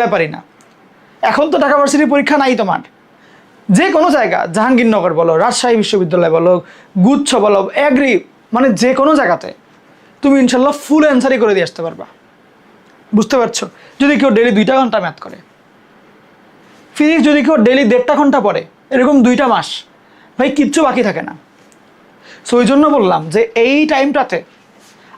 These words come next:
আগে যেগুলো পড়েছিলা, সেগুলো তুমি টুকটাক রিভাইজ করো, but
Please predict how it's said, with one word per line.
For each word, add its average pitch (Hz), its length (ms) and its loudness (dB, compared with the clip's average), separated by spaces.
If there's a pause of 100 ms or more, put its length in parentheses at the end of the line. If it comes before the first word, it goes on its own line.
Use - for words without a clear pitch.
(160)
আগে 202 220 2
যেগুলো 269 220 2 (100)
পড়েছিলা, 302 380 0 (420)
সেগুলো 294 280 2
তুমি 359 180 2
টুকটাক 320 340 0
রিভাইজ 226 300 0
করো, 175 160 -2 (160)
but 277 120 0